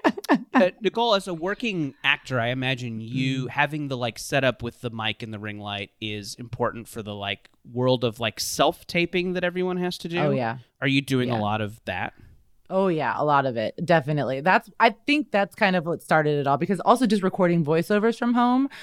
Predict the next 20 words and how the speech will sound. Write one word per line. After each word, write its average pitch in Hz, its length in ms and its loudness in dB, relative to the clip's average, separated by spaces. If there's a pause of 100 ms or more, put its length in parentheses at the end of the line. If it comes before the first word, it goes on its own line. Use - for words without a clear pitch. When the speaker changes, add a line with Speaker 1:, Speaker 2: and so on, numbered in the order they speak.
(120)
Speaker 2:
I 185 140 4
was 175 140 2
getting 185 260 2
sick 180 260 0
of, 147 140 0
like, 147 340 0 (100)
I 202 60 -2
mean, 208 160 4
this 370 180 -2
microphone 220 400 2
is 147 120 2
okay. 156 260 2
You 160 80 2
can 190 140 0
kinda 170 220 2
hear 160 180 2
echoing 170 420 0
around 185 300 4
it, 190 220 0
but 165 220 6